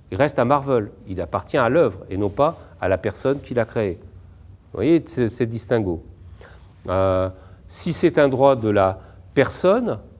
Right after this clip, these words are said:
on peut empêcher les modifications. Si c'est un droit de l'œuvre,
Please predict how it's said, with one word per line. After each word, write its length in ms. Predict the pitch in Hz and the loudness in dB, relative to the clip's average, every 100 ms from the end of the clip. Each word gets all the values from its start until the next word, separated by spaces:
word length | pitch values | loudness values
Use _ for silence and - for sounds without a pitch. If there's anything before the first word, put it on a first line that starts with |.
| - | -6
on 100 | 120 | -6
peut 160 | 113 127 | 0 2
empêcher 460 | 139 139 135 214 | 2 0 -2 -2
les 80 | 180 | 0
modifications. 720 | 151 135 127 131 143 - 113 - - - - - - | 0 -2 -4 -6 -6 -4 -8 -8 -14 -20 -20 -20 -20
Si 200 | - 135 | -8 -6
c'est 180 | - 139 | 2 4
un 100 | 120 | 4
droit 540 | 104 113 104 - - | 4 2 2 0 -18
de 140 | 85 95 | -6 0
l'œuvre, 480 | 113 196 240 139 | 2 4 2 -4